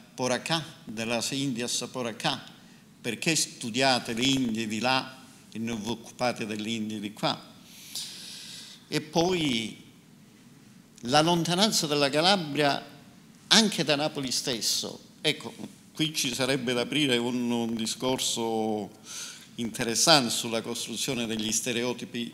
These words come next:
antimeridionali, perché in genere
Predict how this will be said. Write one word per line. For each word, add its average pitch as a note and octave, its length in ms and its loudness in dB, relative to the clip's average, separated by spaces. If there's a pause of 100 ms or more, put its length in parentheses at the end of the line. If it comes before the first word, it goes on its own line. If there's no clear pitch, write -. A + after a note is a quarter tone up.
antimeridionali, A#2 1000 -2
perché A#2 340 -4
in C#3+ 180 4
genere C3+ 640 2